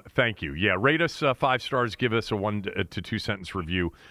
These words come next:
on Apple Podcast. Doc is with me on this Monday following the twenty-one to seventeen loss to Tennessee. So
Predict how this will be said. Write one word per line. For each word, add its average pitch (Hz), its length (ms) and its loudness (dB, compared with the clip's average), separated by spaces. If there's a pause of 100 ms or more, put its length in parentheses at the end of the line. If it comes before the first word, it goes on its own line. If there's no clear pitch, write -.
(140)
on 82 160 -2
Apple 78 300 -2
Podcast. 76 540 -4
Doc 82 320 -2
is 95 160 -2
with 87 200 -6
me 80 120 -2
on 76 100 -4
this 82 220 -6
Monday 139 320 2
following 113 600 0 (360)
the 98 100 -4
twenty-one 92 460 -2
to 82 80 -6
seventeen 85 500 -4
loss 76 480 -4 (380)
to 92 100 -4
Tennessee. 85 520 -2
So 107 360 0